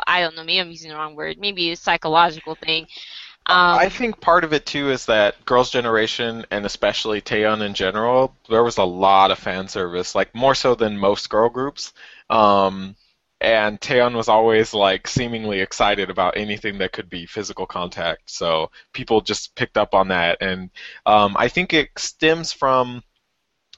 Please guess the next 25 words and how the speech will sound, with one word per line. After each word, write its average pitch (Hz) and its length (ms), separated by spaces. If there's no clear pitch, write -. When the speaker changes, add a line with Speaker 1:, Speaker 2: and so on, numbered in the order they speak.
Speaker 2:
the 123 220
whole, 131 440
like, 113 440
a 139 140
lot 143 360
of, 147 400
not, 175 420
I 151 100
wouldn't 175 240
say 147 280
just, 123 480
um, 101 420
like, - 300
Korean 120 460
fans, 104 360
because 123 260
it 151 80
is 180 160
popular 127 480
there, 104 200
obviously, 104 760
but 110 220
the 104 240
Western 120 520
fans 101 500